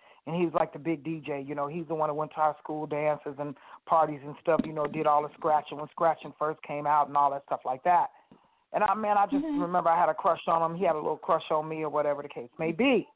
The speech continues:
Speaker 1: Well, he called me one night, and I was, like, really excited. I'm on the phone, and I called myself.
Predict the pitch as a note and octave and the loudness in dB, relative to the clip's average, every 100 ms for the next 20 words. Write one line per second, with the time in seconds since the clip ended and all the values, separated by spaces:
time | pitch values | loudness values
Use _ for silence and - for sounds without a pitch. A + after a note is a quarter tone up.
0 | _ _ _ _ _ - - F#3 G3+ G#3+ | _ _ _ _ _ -20 0 2 2 0
1 | B3+ A#3 A#3 A3+ F#3 E3+ E3 D#3+ D#3+ E3 | 4 4 4 0 0 0 2 2 2 0
2 | D3 D3 E3 D3+ D3+ C3 D#3+ E3 D#3+ - | -4 0 0 0 -2 -2 -6 -6 -6 2
3 | D3 D3+ D#3 D#3 D#3 - D3+ D#3 D#3 G#3 | 2 2 0 -2 -2 2 2 2 2 2
4 | - F3+ D#3+ D#3+ G3 F#3 D#3+ C#3 C3 | 4 4 4 4 2 2 -2 -2 -2